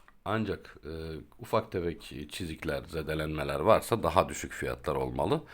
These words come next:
Daha üstüne satanlara da bence itibar etmeyin. Yani aşağı yukarı her zamanki piyasayla yüz elli dolar diyebiliriz temiz bir modele ya da,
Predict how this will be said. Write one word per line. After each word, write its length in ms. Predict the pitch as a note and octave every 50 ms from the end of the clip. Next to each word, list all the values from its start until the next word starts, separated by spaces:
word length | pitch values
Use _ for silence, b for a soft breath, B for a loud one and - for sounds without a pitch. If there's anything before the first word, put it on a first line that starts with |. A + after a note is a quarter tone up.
| B B B B B -
Daha 220 | G#2+ A2 B2 C#3+
üstüne 400 | - A2 G#2+ - - G2+ F2 E2
satanlara 600 | - - G2 F2+ - F#2+ E2+ D#2 C#2+ B1+ B1+ C2 B1+
da 140 | F2+ E2+ D#2
bence 300 | D#2+ C#2+ C2+ B1 C2+ C2+
itibar 400 | E2 - - - C#2 C2 C2 B1
etmeyin. 480 | - - - - F#2+ E2+ F#2 G2 - B B B B B B B B
Yani 280 | - D2+ C#2+ D2+ C#2
aşağı 380 | B1+ F#2 G2+ - - E2 C#2+ C#2
yukarı 360 | C#2 - - D#2+ E2 G2 G2 - - - - - -
her 200 | E2+ F#2+ F#2 F2
zamanki 460 | D2+ D2+ D#2 C2+ C#2 C#2 C2+ - - -
piyasayla 500 | - C#2+ C#2 C#2 - - D#2 D#2+ D2+ C#2+
yüz 280 | F2 F#2 G2+ G2+ F#2
elli 260 | G#2 F#2+ F2 E2 D#2 D2
dolar 300 | C2 C2 C#2 C#2 D#2+ - - - - -
diyebiliriz 600 | - E2+ D#2+ D#2 D2+ D#2 D2+ C#2+ C#2 D#2+ - -
temiz 400 | - - F2+ D#2+ D#2+ D#2 D2+ -
bir 80 | D2 -
modele 540 | C2+ C#2 C#2+ C#2 - C#2 C#2+ D#2 E2+ - -
ya 140 | F2+ D#2 C#2
da, 80 | D2+